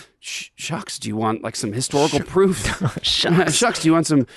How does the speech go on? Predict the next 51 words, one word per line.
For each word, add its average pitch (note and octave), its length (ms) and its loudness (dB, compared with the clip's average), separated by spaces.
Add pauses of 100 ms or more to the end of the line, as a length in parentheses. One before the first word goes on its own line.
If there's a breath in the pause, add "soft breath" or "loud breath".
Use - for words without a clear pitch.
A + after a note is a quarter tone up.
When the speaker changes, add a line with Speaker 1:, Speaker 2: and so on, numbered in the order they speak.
(100)
Speaker 1:
historical G3+ 500 2
proof F#3+ 360 2
of C#3+ 40 0
the C#3+ 60 0
cri-, F3 220 0
of C#3 160 0
the D3+ 80 0
resurrection E3 440 2
of D3+ 60 4
Jesus D3 320 0
Christ? E3+ 260 0
I - 60 -2
can B2+ 220 4
do C3 160 4
that. E3 180 2
Do D3 80 -6
you D#3 80 2
wanna F3 200 6
sh-, - 160 -4
do - 180 -4
you D#3 40 6
wanna F3+ 160 6
see F3+ 260 0
that F3+ 80 -2
the C3 80 -6
Bible D3 280 2
has D#3 460 0
actually D#3+ 340 0
been C#3+ 240 2
transmitted D3 560 0
faithfully C#3+ 480 -2
down D3 480 2 (360 loud breath)
through E3+ 240 4
the E3+ 100 4
centuries, E3 680 2
and C3+ 80 -2
we C#3+ 80 0
can D3+ 120 0
get C#3+ 100 -2
back D3+ 260 0
to C#3 140 0
the B2 240 0
Apocrypha C#3+ 600 0
and E3 160 4
exactly A2 180 -2 (240)
what D#3 100 0
the D#3 80 0
original D3+ 340 0
was D3 340 2
through D#3+ 260 4
this, D3 340 2